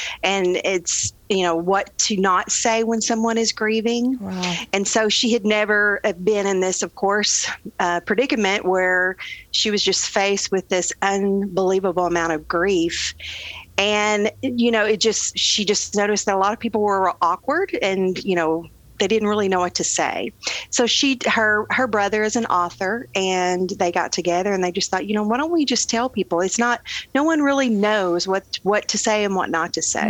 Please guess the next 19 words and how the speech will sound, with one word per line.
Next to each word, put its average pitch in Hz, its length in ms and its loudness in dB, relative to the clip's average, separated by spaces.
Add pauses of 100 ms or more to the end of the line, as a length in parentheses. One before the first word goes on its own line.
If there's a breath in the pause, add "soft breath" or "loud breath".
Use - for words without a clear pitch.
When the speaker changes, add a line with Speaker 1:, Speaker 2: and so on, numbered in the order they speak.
Speaker 2:
Mm. 202 120 -4 (380 loud breath)
Speaker 1:
So 233 240 2
she 269 260 2
wrote 240 240 2
a 262 60 2
book, 196 500 2 (140)
and, 190 640 0
um, 190 560 0 (420)
we, 214 300 0 (100)
we 196 200 0
give 202 240 0
that 196 240 0
book 196 420 0 (200)
out. 185 220 2
It's, 185 140 0
it's - 180 -4
for, 190 140 -2
for - 160 -2
sale, 220 300 2